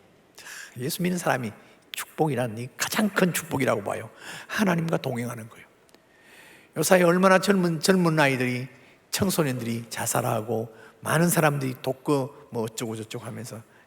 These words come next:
자기 몸을 희생하는 사람이 많습니다. 외로워서 못 살겠다는 거죠. 하나님과 동행할 때는 외로움이 없습니다. 성령이 내 안에 거하시면은 나와 더불어 이 험한 세상을 승리하면서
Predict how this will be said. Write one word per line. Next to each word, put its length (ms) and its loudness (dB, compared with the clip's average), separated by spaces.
자기 280 -8
몸을 240 -2
희생하는 360 -6
사람이 240 -10
많습니다. 580 -14
외로워서 460 2
못 120 -6
살겠다는 520 -10
거죠. 220 -18
하나님과 560 6
동행할 460 0
때는 220 -6
외로움이 440 0
없습니다. 400 -10
성령이 680 8
내 100 10
안에 260 8
거하시면은 600 2
나와 380 6
더불어 340 4
이 120 2
험한 320 4
세상을 460 2
승리하면서 880 4